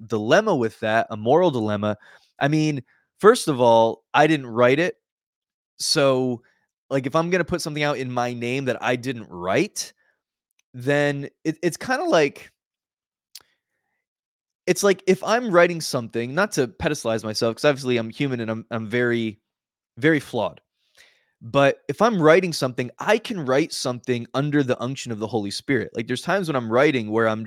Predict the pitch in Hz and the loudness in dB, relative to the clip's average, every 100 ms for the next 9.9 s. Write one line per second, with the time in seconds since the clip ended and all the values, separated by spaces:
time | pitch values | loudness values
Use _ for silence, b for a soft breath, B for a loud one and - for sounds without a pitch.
0 | - 120 - 131 113 117 120 123 113 113 | -10 -10 -6 -6 -2 0 0 0 -2 -2
1 | 104 104 101 104 127 117 113 117 113 110 | -6 -6 -2 0 -2 -2 -4 -2 -2 -2
2 | 135 139 117 107 107 - 110 104 104 - | 0 0 0 -4 -4 -6 -6 -4 -6 -6
3 | - 139 208 - 123 - - 117 113 - | -2 2 2 2 -4 -4 -6 -4 -6 -10
4 | B B B 139 139 - 185 139 135 120 | B B B -2 0 4 4 4 -2 0
5 | 123 151 151 117 104 - - - 143 147 | 2 2 2 -4 -10 -10 -10 -4 2 2
6 | 151 135 127 - 117 104 120 117 113 139 | 2 -4 -8 -4 -4 -2 -2 0 0 0
7 | 190 - 120 120 113 113 165 123 117 107 | 0 -4 -6 -6 -4 0 0 -2 -6 -8
8 | 127 117 113 101 123 120 104 - 139 135 | -8 -8 -8 -4 -6 -4 -10 -12 -6 -4
9 | 123 110 165 180 110 104 - - 87 | -4 -2 0 0 -2 -8 -16 -14 -14